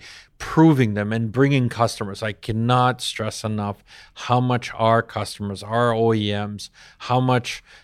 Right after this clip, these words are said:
Enel helped, how much did Mercedes help, how much all of these,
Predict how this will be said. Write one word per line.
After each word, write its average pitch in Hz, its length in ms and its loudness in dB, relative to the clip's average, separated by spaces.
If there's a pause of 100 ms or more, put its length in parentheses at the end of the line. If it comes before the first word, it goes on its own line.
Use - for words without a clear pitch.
(120)
Enel 117 600 0
helped, - 480 -12
how 123 320 -8
much 120 480 -4 (460)
did 104 680 0 (140)
Mercedes 113 640 0
help, 92 280 -12
how 127 220 -12
much 135 260 -6
all 135 320 -2
of 131 100 -2
these, 113 300 -6